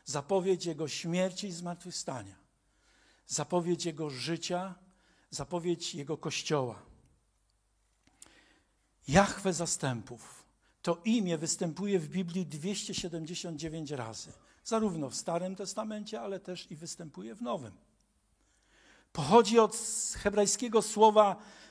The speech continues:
sawot, które znaczy mnóstwo lub tłum. I odnosi się zarówno do ziemskich tłumów, to znaczy armii ludzi, zgromadzenia ludzi,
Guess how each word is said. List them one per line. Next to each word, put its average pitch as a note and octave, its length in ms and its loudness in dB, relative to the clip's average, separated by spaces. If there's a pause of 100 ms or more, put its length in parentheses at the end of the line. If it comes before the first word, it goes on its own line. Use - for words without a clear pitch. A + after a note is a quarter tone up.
sawot, F#3+ 840 2 (1160)
które G3+ 300 8
znaczy G#3+ 460 6
mnóstwo F3+ 1120 4
lub D#3 380 -2
tłum. E3+ 480 4 (1500)
I G3+ 100 10
odnosi A3+ 520 8
się G#3+ 220 4
zarówno G#3+ 500 6
do F3+ 260 6
ziemskich G#3 680 0
tłumów, E3 640 -4 (800)
to E3 100 -4
znaczy E3+ 600 2
armii F3 420 4
ludzi, F3+ 440 0
zgromadzenia C#3+ 680 4
ludzi, F#3+ 540 2